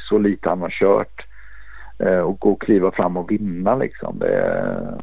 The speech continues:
det visar ju en jäkla anammat och en, en vilja, eh, från, från, eh, Ken Bengtsson som jag, jag trodde aldrig med en sån handskada att han skulle orka hålla i,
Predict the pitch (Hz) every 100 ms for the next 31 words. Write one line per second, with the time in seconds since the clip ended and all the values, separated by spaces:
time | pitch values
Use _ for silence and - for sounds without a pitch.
0 | - 104 101 110 - 87 87 80 90 69
1 | - - - - 80 82 - 50 - -
2 | 50 50 101 - - - - - 160 -
3 | 98 90 98 87 87 87 - - - -
4 | - - - - - 73 69 - - 95
5 | 85 78 - 90 87 85 85 87 85 85
6 | - - 92 90 82 - 62 - 76 85
7 | 117 104 90 73 - 101 - - 98 -
8 | 60 - 117 113 - 101 92 98 90 85
9 | 82 78 - 78 - - 78 95 - 95
10 | 90 80 117